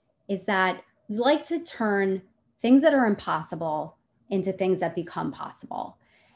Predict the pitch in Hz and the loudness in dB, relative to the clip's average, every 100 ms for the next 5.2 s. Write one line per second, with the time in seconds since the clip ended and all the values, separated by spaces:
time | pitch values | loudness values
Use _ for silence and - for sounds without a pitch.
0 | _ - 233 240 240 233 294 330 330 320 | _ -2 4 6 6 4 2 2 4 4
1 | 302 277 196 196 202 190 185 185 196 269 | 4 4 0 2 2 2 2 -2 -2 -2
2 | 254 247 196 180 185 254 - 254 226 190 | 2 0 0 -4 -2 -2 2 2 0 -2
3 | 190 - - 180 170 165 170 170 165 - | -6 -6 -4 -4 -4 -8 -6 -6 -8 -14
4 | _ _ _ _ 226 220 233 220 190 185 | _ _ _ _ 2 4 2 0 -2 0
5 | 180 170 | -2 -6